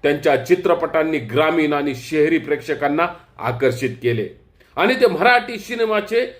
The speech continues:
बांधवांनो, सुपरस्टार म्हणून सुद्धा उदयास आले. दादा कोंडके यांचा जन्म मुंबईतील एका गिरणी कामगार कुटुंबात झाला. त्यांचे वडील खंडेराव कोंडके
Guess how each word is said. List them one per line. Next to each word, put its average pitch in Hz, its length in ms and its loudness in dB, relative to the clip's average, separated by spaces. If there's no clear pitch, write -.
बांधवांनो, 185 520 2
सुपरस्टार 180 680 0
म्हणून 160 300 -2
सुद्धा 165 380 0
उदयास 120 520 0
आले. 107 220 -4
दादा 147 280 4
कोंडके 165 360 -2
यांचा 165 320 0
जन्म 165 380 2
मुंबईतील 170 600 0
एका 165 220 2
गिरणी 190 460 2
कामगार 185 400 0
कुटुंबात 156 420 -4
झाला. 120 360 -4
त्यांचे 117 260 -2
वडील 135 440 0
खंडेराव 151 480 2
कोंडके 165 560 2